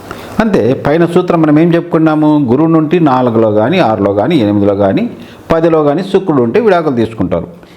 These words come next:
ఇది ఏ లగ్నమైనా సంబంధం లేదు, దానికి ఆధిపత్య పాపల, ఆధిపత్య శుభల సంబంధం లేదు. ఆ లగ్నానికి పాపల,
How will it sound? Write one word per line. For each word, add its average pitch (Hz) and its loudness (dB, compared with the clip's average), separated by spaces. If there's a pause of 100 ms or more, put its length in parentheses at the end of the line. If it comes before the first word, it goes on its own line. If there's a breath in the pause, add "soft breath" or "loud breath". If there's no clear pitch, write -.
(120)
ఇది 143 2
ఏ 135 4
లగ్నమైనా 123 0 (220)
సంబంధం 98 0
లేదు, 123 0 (260 loud breath)
దానికి 110 0
ఆధిపత్య 131 0
పాపల, 117 0 (100)
ఆధిపత్య 113 0
శుభల 107 0
సంబంధం 92 0
లేదు. 101 0 (340 loud breath)
ఆ 117 2
లగ్నానికి 127 0
పాపల, 117 0